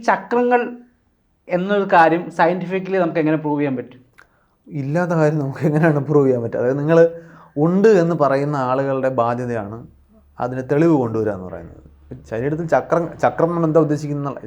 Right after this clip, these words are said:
Speaker 2: സയൻസിൽ നിന്നല്ല, generally നമ്മൾ ഏത് വിഷയം സംസാരിക്കുമ്പോഴും നമ്മളൊരു വാക്ക്, വാക്കുകൾ വെച്ചാണ് നമ്മൾ സംസാരിക്കുന്നത്.
Speaker 1: ഉം.
Speaker 2: അപ്പോൾ ഞാനൊരു വാക്ക് പ്രയോഗിക്കുമ്പോൾ അതിൻ്റെ അർത്ഥം എന്താണെന്ന് നിങ്ങൾക്ക് ഞാൻ ഉദ്ദേശിക്കുന്ന അർത്ഥത്തിൽ മനസ്സിലായാലേ നമുക്ക് സംസാരിക്കാൻ പറ്റൂ.
Speaker 1: ഉം.
Speaker 2: അപ്പോൾ ഞാൻ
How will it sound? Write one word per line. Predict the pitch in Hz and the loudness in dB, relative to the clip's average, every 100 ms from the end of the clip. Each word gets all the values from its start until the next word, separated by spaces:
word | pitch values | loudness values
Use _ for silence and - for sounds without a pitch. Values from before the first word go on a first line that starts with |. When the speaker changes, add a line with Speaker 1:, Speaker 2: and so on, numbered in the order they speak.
| - | -4
Speaker 2:
സയൻസിൽ | 123 131 131 156 160 | -4 -4 -8 -4 -2
നിന്നല്ല, | 165 156 160 190 - - _ _ 120 | -2 -2 -2 -4 -12 -20 _ _ -6
generally | 131 143 156 | -4 0 0
നമ്മൾ | 143 139 123 | 0 -2 -2
ഏത് | 143 127 | -2 -2
വിഷയം | 131 113 | -4 -6
സംസാരിക്കുമ്പോഴും | 110 113 107 101 98 95 117 - _ _ _ 135 | -8 -6 -6 -8 -10 -14 -16 -20 _ _ _ -8
നമ്മളൊരു | 151 170 170 147 | -4 -2 2 4
വാക്ക്, | 139 156 160 165 165 - _ _ 139 | 6 4 0 -6 -8 -8 _ _ 2
വാക്കുകൾ | 151 156 180 180 | 2 2 4 4
വെച്ചാണ് | 160 160 160 | 4 2 2
നമ്മൾ | 151 151 | -2 -4
സംസാരിക്കുന്നത്. | 135 143 131 110 95 - 143 | -4 -4 -4 -6 -10 -14 -18
Speaker 1:
ഉം. | 127 _ _ _ | -20 _ _ _
Speaker 2:
അപ്പോൾ | 147 151 | -2 0
ഞാനൊരു | 185 208 185 165 | 2 2 4 4
വാക്ക് | 165 165 | 4 2
പ്രയോഗിക്കുമ്പോൾ | 151 143 143 143 | 0 2 -2 -4
അതിൻ്റെ | 147 143 | -2 -2
അർത്ഥം | - 170 151 | -4 -4 -4
എന്താണെന്ന് | 139 139 135 135 156 165 | -2 -4 -4 -6 -6 -6
നിങ്ങൾക്ക് | 139 156 156 170 143 | -4 -6 -4 -4 -2
ഞാൻ | 156 170 | -2 -2
ഉദ്ദേശിക്കുന്ന | 151 160 175 175 160 | -2 -2 -2 -2 -2
അർത്ഥത്തിൽ | 156 156 151 | -2 -4 -4
മനസ്സിലായാലേ | 151 160 160 175 185 | -4 -2 0 0 -2
നമുക്ക് | 170 170 | -4 -6
സംസാരിക്കാൻ | 147 135 120 104 - | -2 -2 -2 -6 -10
പറ്റൂ. | - - 135 | -16 -16 -16
Speaker 1:
ഉം. | 107 120 - 120 _ _ _ _ _ _ | -16 -20 -20 _ _ _ _ _ _ _
Speaker 2:
അപ്പോൾ | 131 | -4
ഞാൻ | 139 | -2